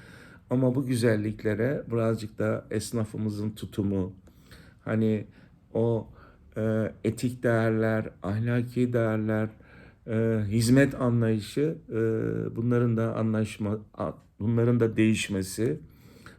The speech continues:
ve gerçekten, e, turizmde, özellikle iş turizmde, e, kendimizi biraz daha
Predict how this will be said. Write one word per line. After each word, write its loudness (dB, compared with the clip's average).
ve 2
gerçekten, 0
e, -4
turizmde, 4
özellikle -4
iş -8
turizmde, -2
e, -4
kendimizi -2
biraz 0
daha -2